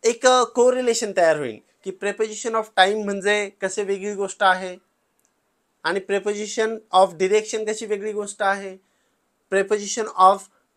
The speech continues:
place कशी वेगळी गोष्ट आहे. कमीत कमी ह्या तीन महत्त्वाच्या गोष्टी तुमच्या तलाठी भरतीच्या परीक्षेसाठी तुम्हाला माहीत असणं आवश्यक आहे. प्रिपोजिशनचा विचार करताना मी तुम्हाला सांगतो की प्रिपोजिशनवरती तुम्हाला तीन चार प्रश्न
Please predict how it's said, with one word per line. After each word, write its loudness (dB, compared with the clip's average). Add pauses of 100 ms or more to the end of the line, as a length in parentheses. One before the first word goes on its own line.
place 6
कशी -4
वेगळी -4
गोष्ट -8
आहे. -12
कमीत -6 (100)
कमी -4
ह्या -6
तीन -12
महत्त्वाच्या -10
गोष्टी -12 (280)
तुमच्या 0 (340)
तलाठी 0 (160)
भरतीच्या -10
परीक्षेसाठी -12
तुम्हाला -12
माहीत -12
असणं -8 (280)
आवश्यक -2
आहे. -2 (300)
प्रिपोजिशनचा -4
विचार -4
करताना -10 (240)
मी -6
तुम्हाला -2
सांगतो -8
की -10
प्रिपोजिशनवरती -8
तुम्हाला -6
तीन -14
चार -4
प्रश्न -10